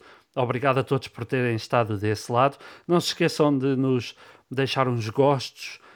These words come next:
e uns likes no Spotify, no Apple Podcasts e no Google Podcasts para ajudar o programa a crescer, a chegar mais longe e para que mais pessoas também conheçam estas conversas, descubram mais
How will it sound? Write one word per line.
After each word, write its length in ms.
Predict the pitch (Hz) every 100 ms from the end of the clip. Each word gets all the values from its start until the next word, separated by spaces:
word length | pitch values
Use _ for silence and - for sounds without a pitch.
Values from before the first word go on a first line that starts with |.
| -
e 100 | 113
uns 220 | 110 110
likes 640 | 104 113 127 123 - - -
no 160 | 113 117
Spotify, 680 | - - 110 113 - 123 117
no 160 | 110 113
Apple 200 | 113 104
Podcasts 600 | - 117 - 113 - -
e 80 | 110
no 120 | 113
Google 320 | 127 120 117
Podcasts 680 | - 110 - 135 131 - - - - 139 _
para 160 | 131 127
ajudar 480 | 117 117 120 117
o 60 | 113
programa 520 | - - 113 110 107 - - -
a 100 | 123
crescer, 520 | 147 - - 127 123 - -
a 80 | 123
chegar 400 | 113 - 113 123
mais 280 | 107 110 104
longe 420 | 113 120 127 117 - - - _ _
e 60 | 123
para 240 | - 127
que 140 | - 143
mais 240 | 143 135
pessoas 420 | - - 147 123
também 400 | 139 127 143 147 -
conheçam 440 | 139 135 - 131
estas 240 | 127 139 -
conversas, 680 | 123 110 120 143 - 123 -
descubram 460 | - 156 143 139
mais 420 | 135 139 127 -